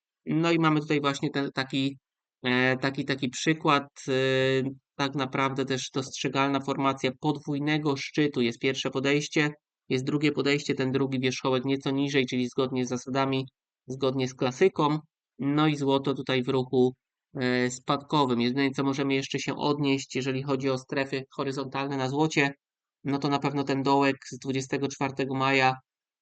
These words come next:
e, dwa trzysta dwadzieścia pięć jako poziom popytowy, poziom wsparcia. No i,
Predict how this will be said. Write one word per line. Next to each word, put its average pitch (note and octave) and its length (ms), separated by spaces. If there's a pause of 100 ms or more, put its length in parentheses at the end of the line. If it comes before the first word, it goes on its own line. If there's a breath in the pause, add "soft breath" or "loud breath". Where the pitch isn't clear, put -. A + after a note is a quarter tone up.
(140)
e, B2 360
dwa C#3 360
trzysta C#3 640
dwadzieścia B2+ 600
pięć C3 380
jako B2+ 240
poziom C3+ 540
popytowy, C3+ 640
poziom C3 320
wsparcia. C#3 600 (400 soft breath)
No E3+ 220
i, F3 40